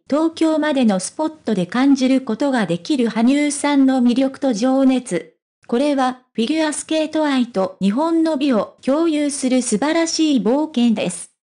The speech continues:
皆さんもぜひ、羽生血源さんの足跡をたどり、その感動の瞬間を体験してみてください。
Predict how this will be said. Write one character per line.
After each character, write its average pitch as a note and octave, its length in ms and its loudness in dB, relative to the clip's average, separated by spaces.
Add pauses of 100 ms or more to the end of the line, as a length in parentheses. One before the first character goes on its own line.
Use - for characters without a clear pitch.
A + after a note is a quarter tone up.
(100)
皆 C#4 220 2
さ A#3 220 -2
ん G#3 100 4
も G3 260 0
ぜ C#4+ 140 -2
ひ、 - 420 -6
羽 A3+ 300 2
生 D#4 140 0
血 D4 320 -4
源 C#4+ 280 -2
さ C#4+ 200 -2
ん C4+ 120 6
の C4 140 4
足 A#3+ 260 -2
跡 D#4 260 0
を G3 80 0
た G3 120 -4
ど G#3 140 0
り、 - 360 -4
そ A3+ 160 -2
の C4+ 140 2
感 C#4+ 300 -2
動 C#4+ 240 2
の C4+ 100 0
瞬 C#4 300 2
間 A#3 300 0
を F#3+ 280 -2
体 D#4 240 -2
験 D4+ 300 -2
し - 60 -8
て C4 120 0
み C4+ 160 2
て G#3+ 100 -2
く G3+ 100 -4
だ G3 120 -2
さ F#3+ 180 -4
い。 - 160 -8